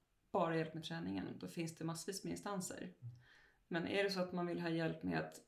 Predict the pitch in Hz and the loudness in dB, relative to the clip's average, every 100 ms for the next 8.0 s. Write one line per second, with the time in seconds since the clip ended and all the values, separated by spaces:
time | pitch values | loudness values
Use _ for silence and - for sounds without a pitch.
0 | _ - - - 180 170 170 180 185 180 | _ -18 -8 0 2 2 2 2 0 0
1 | 165 - 160 156 160 - - - 165 180 | -4 2 2 2 0 -8 -10 0 2 4
2 | 180 170 165 - - _ - 160 - 156 | 4 2 -2 -6 -10 _ -10 -8 -6 -2
3 | 180 156 143 175 180 - _ _ _ - | 0 0 0 -4 -6 -12 _ _ _ -4
4 | 175 165 165 160 190 180 185 - 170 - | 0 0 0 0 2 4 2 0 0 -2
5 | - 87 87 87 - - 170 180 - 175 | -2 -2 -2 -2 -4 -6 -4 -2 -2 0
6 | 180 165 165 160 - - - - 180 170 | 0 0 0 -2 -12 -20 -18 -4 2 4
7 | 160 156 160 160 156 - 151 - - - | 2 0 -4 -2 -4 -4 -6 -6 -12 -14